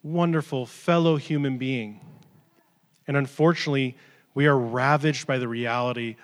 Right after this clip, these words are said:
of sexual immorality. And as Christians, we need wisdom,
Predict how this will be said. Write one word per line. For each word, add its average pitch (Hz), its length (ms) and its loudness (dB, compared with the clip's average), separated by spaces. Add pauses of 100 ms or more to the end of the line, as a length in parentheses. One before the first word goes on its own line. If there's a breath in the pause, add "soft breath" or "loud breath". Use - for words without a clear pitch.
of 113 120 -12
sexual 117 440 -8
immorality. 104 680 -12 (600 soft breath)
And 147 80 0
as 147 140 2
Christians, 156 420 0
we 135 120 -2
need 135 240 -2
wisdom, 156 580 -4